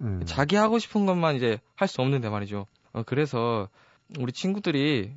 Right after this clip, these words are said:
Speaker 2: 어, 그런 흔들리지 않고 피는 꽃이 어디 있겠습니까?
Speaker 1: 음.
Speaker 2: 그런 단순한 그 깨달음의 그거를 배웠으면 좋겠어요.
Speaker 1: 음.
Speaker 2: 그래서 그 게임이 아닌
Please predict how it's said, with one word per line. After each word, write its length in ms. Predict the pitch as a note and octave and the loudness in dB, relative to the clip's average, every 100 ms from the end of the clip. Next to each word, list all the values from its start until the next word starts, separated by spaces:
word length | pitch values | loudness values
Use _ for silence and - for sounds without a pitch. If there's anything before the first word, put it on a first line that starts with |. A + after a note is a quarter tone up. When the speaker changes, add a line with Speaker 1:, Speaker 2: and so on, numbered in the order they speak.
| G#3+ | -14
Speaker 2:
어, 80 | - - - - - _ _ _ _ _ _ | -14 -10 -10 -10 -16 _ _ _ _ _ _
그런 240 | - G#2+ | -8 -6
흔들리지 600 | G#2+ - G#3+ A#3+ A3+ G#3+ F3+ | -4 0 2 4 2 2 2
않고 400 | D3 - D3+ D#3 | 0 -2 -4 -4
피는 260 | - G3+ G3 | -2 0 0
꽃이 680 | G3 - - D#3 D3+ G#2 A#2 _ | -6 -6 -2 0 0 -2 -8 _
어디 200 | A#2 A#2 | -4 -4
있겠습니까? 640 | - B2 B2 A2 G#2+ G#2 - | -6 -6 -6 -4 -4 -4 -4
Speaker 1:
음. 80 | G#2 | 0
Speaker 2:
그런 460 | C#3+ F#3+ F#3 F#3+ | 4 4 4 2
단순한 760 | C3+ A#2+ B2+ - D#3+ D3 C3 A2+ _ _ _ | 0 -2 -2 0 2 2 0 -4 _ _ _
그 380 | - A2 G#2 G2+ | -6 -4 -4 -2
깨달음의 640 | E3+ F#3+ G3+ F#3 D#3 C3+ - _ _ | 2 4 2 2 0 -2 -6 _ _
그거를 300 | - C3 C3 | -4 0 0
배웠으면 420 | A2+ B2+ C3 A#2 | 2 0 2 -2
좋겠어요. 480 | G2+ - - A2 A#2+ | -6 -10 -4 -2 0
Speaker 1:
음. 400 | A#2 G2 F2+ E2+ D#2+ _ _ _ _ | -2 -4 -4 -8 -14 _ _ _ _
Speaker 2:
그래서 500 | A#2 A#2 A2 G#2 G2 - | -4 -2 0 -2 -4 -10
그 120 | - | -20
게임이 320 | - C#3+ E3 D3+ | -4 0 2 4
아닌 320 | A#2+ A#2+ B2 | 2 2 -2